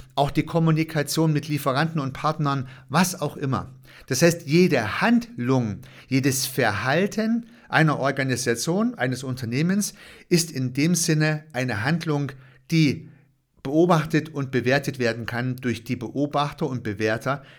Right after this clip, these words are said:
dieses Handelns. Also nicht nur das Handeln mit Waren. Und wenn wir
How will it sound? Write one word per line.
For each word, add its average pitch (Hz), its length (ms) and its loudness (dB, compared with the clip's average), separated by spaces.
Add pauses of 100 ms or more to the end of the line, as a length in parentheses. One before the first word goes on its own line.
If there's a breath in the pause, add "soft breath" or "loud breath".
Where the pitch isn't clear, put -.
(200 loud breath)
dieses 131 560 0
Handelns. 107 600 -4 (500 soft breath)
Also 139 220 0
nicht 214 300 2
nur 202 340 2
das 165 180 -2
Handeln 160 260 0
mit 139 160 -4
Waren. 110 400 -6 (640 loud breath)
Und 160 320 4
wenn 180 240 2
wir 190 400 0